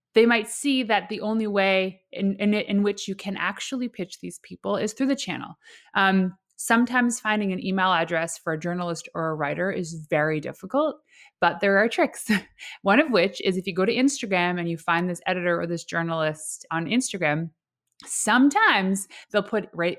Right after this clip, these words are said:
in their bio, or there's a button that says contact, where you can actually email them. Sometimes, and sometimes there's nothing there, but you can direct message them. And I have a handful of times where I, for the life of me, could not find the contact information for a key journalist,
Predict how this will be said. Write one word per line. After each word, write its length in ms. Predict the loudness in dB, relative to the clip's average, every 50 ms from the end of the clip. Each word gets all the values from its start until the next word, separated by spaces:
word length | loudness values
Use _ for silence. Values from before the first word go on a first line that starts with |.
| -4 _
in 140 | 0 2
their 120 | 4 2 4
bio, 680 | 6 6 6 6 6 6 6 6 6 6 6 4 2 0 -8 -20 -10 _
or 100 | 0 2
there's 180 | 2 2 2
a 60 | 0 -2
button 560 | 0 2 2 2 2 2 0 -4 -4 -6 -6 _ _ _
that 180 | -4 -4 -4 -2
says 220 | -2 -2 -2 -2 -6
contact, 800 | -4 -2 0 0 0 -2 -4 -8 -8 -8 -14 _ _ -20 -20 _ _ _ _ _
where 100 | -4 -2
you 60 | -2
can 100 | 0 0
actually 320 | 0 0 0 -4 -8 -8 -4 -2
email 280 | 0 2 2 2 0
them. 300 | -2 -4 -10 -12 -14 -20 _ _ _ _ _ _ _ _ _ _ _ _ _ _
Sometimes, 1000 | _ -12 -6 0 2 4 6 6 4 4 4 4 2 2 0 -4 -10 -14 -18 _ -8
and 100 | -8 -8
sometimes 580 | -8 -6 -4 -2 0 0 2 2 2 2 2 2
there's 220 | 0 -2 0 -2
nothing 480 | 0 0 0 -2 -4 -4 -4 -2 -2 0
there, 320 | 0 -2 -2 -4 -6 -14 _ _ _ _ _ _ _ _ _ -2
but 80 | 0
you 100 | 0 0
can 120 | 2 0 2
direct 280 | 2 2 0 0 0
message 420 | -4 -4 -4 -4 -8 -12 -12 -14 -18
them. 160 | -20 -20 -20 _ _ _ _ _ _ _ _ _ _ _ _ _ _ _
And 100 | 0 2
I 80 | 4 4
have 140 | 4 2 2
a 20 |
handful 420 | -2 0 0 0 0 0 0 -2 -2
of 120 | -2 -4
times 400 | -10 -6 -2 -2 -2 -2 -2 -4
where 200 | -4 -6 -2 2
I, 200 | 2 2 2 2
for 160 | 0 -4 -8
the 100 | -8 -8
life 400 | -8 -4 0 2 2 2 2 0
of 100 | -4 -4
me, 140 | -2 -4 -4
could 240 | -6 -8 -10 -8 -6
not 340 | -4 -2 0 0 0 0 -2
find 280 | -2 0 0 0 0
the 40 | -2
contact 640 | -4 -6 -6 -4 -4 -4 -4 -2 -2 -2 -2 -2 -6
information 640 | -8 -6 -6 -6 -6 -6 -6 -8 -8 -8 -6 -8 -6
for 200 | -6 -4 -4 -4
a 100 | -4 -6
key 240 | -10 -6 -4 -2
journalist, 720 | 0 2 2 2 4 4 2 2 2 2 0 -2 -8 -8 _